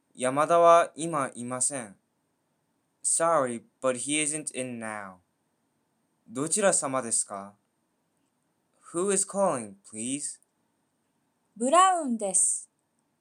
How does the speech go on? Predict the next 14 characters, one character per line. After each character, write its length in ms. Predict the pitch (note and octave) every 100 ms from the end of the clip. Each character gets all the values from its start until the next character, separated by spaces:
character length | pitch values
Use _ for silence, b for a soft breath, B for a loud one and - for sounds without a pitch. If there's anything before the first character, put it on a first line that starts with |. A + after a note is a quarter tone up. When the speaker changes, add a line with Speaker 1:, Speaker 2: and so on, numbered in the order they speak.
| _ -
Speaker 2:
ま 180 | A3+ A#3+
た 360 | D#4 D#4 D#4 - _
お 160 | A3 B3
電 260 | E4 F#4
話 160 | F4 D4 -
し 80 | A3
ま 120 | A3
す。 340 | - F3+ D#3+ - _ _ _ _ _ _ _ _ _ _ _ _
Speaker 1:
This 280 | C3+ E3+ F#3
is 120 | -
Brown. 500 | - C3 C#3 A#2 F#2+ - _ _ _ _ _ -
I'll 180 | A#2+
call 480 | A#2+ D3 D#3+ E3 D3+
again. 280 | B2 A2+ G2